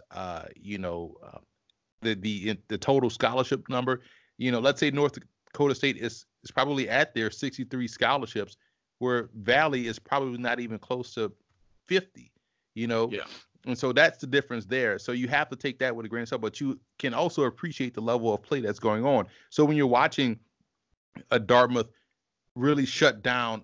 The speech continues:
Speaker 1: an opponent, it's not because that's an Ivy League team against an Ivy League opponent. Take notice of, of the, the how and, you know, how they are shutting these teams down, what they are doing defensively, Princeton's offense. And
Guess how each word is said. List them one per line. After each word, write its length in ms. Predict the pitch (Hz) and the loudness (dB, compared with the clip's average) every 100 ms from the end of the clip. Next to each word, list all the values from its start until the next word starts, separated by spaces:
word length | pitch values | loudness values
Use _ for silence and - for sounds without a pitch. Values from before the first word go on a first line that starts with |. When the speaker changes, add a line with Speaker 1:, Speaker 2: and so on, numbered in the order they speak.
| - | -8
Speaker 1:
an 140 | 117 | -6
opponent, 500 | 107 - 135 120 104 - | -6 -4 -2 -2 -6 -6
it's 200 | 120 135 | -4 0
not 160 | 147 | -2
because 280 | - 139 120 | -2 -4 -2
that's 260 | 117 120 120 | -4 -4 -4
an 80 | |
Ivy 280 | 110 113 104 | -2 -2 -4
League 280 | 107 113 104 | -8 -10 -8
team 280 | - 113 104 | -8 -6 -6
against 340 | 101 110 101 | -6 -6 -6
an 80 | 98 | -8
Ivy 300 | 98 104 95 | -6 -6 -6
League 200 | 101 92 | -10 -12
opponent. 420 | - 127 123 98 _ _ _ _ _ _ _ | -4 0 0 -4 _ _ _ _ _ _ _
Take 240 | 170 185 | 0 0
notice 260 | 147 160 143 | 0 -2 0
of, 160 | 131 - | -2 0
of 180 | 131 123 _ | -2 -2 _
the, 260 | 120 110 - _ | 0 0 -2 _
the 140 | 113 104 - 131 - | -2 0 0 -4 -4
how 320 | 110 87 92 _ | -2 -2 -6 _
and, 180 | 107 101 95 | -12 -12 -12
you 120 | 117 | -8
know, 160 | 110 90 | -6 -6
how 340 | - 123 143 | 2 4 4
they 160 | 123 123 | 2 0
are 140 | 104 | 0
shutting 320 | - 110 107 104 | 0 -4 -4 -10
these 160 | 101 | -10
teams 260 | - 98 90 | -12 -12 -6
down, 280 | 98 90 87 _ _ | -4 -4 -8 _ _
what 240 | 117 156 | -2 -2
they 100 | 135 | 0
are 100 | 123 | -2
doing 300 | 113 120 107 | 0 -2 -2
defensively, 560 | 101 - 110 - 87 82 _ _ _ | -6 -4 -6 -6 -10 -10 _ _ _
Princeton's 460 | - 175 - 151 127 | 0 0 0 0 4
offense. 500 | 131 120 113 87 - _ _ _ - | 4 4 -2 -6 -12 _ _ _ -6
And 340 | 120 120 | -4 -2